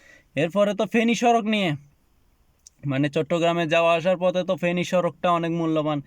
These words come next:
ওই ফেনী সড়ক নিয়ে তাদের আটকানো গেছে। ফেনী সড়ক বন্ধ করতে হবে, ওই করতে হবে, সেই করতে হবে।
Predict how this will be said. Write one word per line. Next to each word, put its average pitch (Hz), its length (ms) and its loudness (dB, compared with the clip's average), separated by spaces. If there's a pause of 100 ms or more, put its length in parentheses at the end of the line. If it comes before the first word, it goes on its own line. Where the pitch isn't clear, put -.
(360)
ওই 160 100 0
ফেনী 185 260 0
সড়ক 180 360 0
নিয়ে 175 380 0
তাদের 160 300 0
আটকানো 156 460 0
গেছে। 151 240 -2
ফেনী 160 240 -2
সড়ক 151 220 -2
বন্ধ 160 280 -2
করতে 156 320 -2
হবে, 160 140 0
ওই 156 120 0
করতে 156 240 -4
হবে, 160 160 -2
সেই 160 180 -4
করতে 151 260 -6
হবে। 143 200 -6